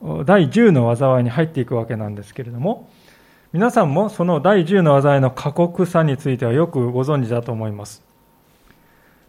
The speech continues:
それはこの現代的なですね、えー、感覚からしますと耳を疑うような話かもしれません。えー、しかしその一方で今日の箇所には、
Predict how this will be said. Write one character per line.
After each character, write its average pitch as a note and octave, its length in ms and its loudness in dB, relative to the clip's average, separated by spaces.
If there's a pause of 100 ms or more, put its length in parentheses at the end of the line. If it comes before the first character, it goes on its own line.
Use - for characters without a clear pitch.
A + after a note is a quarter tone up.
(100)
そ F#3 60 -2
れ G3 80 2
は G#3 120 4
こ G#3 120 -2
の F3 200 2
現 G3+ 280 4
代 G#3 220 2
的 G3+ 200 -4
な G3 140 0
で F3 80 -6
す D#3+ 80 -10
ね、 G#3 240 -6 (220)
え C3+ 160 -6
ー、 B2 40 -8
感 D3+ 220 -4
覚 C#3+ 200 -2
か C#3+ 120 -2
ら C3 80 -2
し - 100 -10
ま C3 140 -2
す - 100 -12
と C3 80 -6
耳 D3 300 2
を E3 100 4
疑 F3+ 340 -2
う A3+ 80 0
よ A#3+ 140 2
う G3+ 40 2
な D#3+ 60 2
話 C3+ 300 -2
か G3+ 100 -10
も F3 140 -6
し - 100 -16
れ A2 100 -8
ま G#2 120 -14
せ D#3+ 140 -18
ん。 D3+ 40 -18 (2000)
え F3 80 -8
ー、 - 20 -6
し D#3+ 100 -12
か C4+ 140 -2
し B3+ 80 -18
そ F#3+ 120 -4
の A#3 120 0
一 B3 120 -4
方 A#3+ 140 2
で F3 100 2
今 F#3+ 180 0
日 E3 140 2
の D#3 80 0
箇 - 40 -10
所 C3+ 100 0
に A#2+ 80 0
は、 C#3 320 0